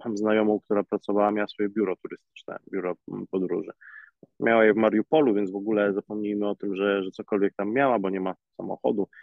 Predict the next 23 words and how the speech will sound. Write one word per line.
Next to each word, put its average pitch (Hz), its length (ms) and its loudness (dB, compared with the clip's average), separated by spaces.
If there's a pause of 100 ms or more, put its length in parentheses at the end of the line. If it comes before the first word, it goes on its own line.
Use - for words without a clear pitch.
(260)
nie 98 60 0
ma 95 140 2
domu, 104 420 2 (140)
e, 95 300 0
który 98 260 -2
miała, 92 360 2
nie 90 140 -4
ma 92 320 -2 (440)
części 95 280 -2
rodziny, 104 340 2
która 101 220 0
tam 101 180 -2
zginęła, 101 400 0
w - 60 -10
tym 98 180 -4
babcia, 92 480 -2 (140)
część - 260 -10
jej 87 100 -4
znajomych 104 400 2
zginęła, 101 400 0 (360)
no 117 60 2
ale 120 80 4
też 139 140 0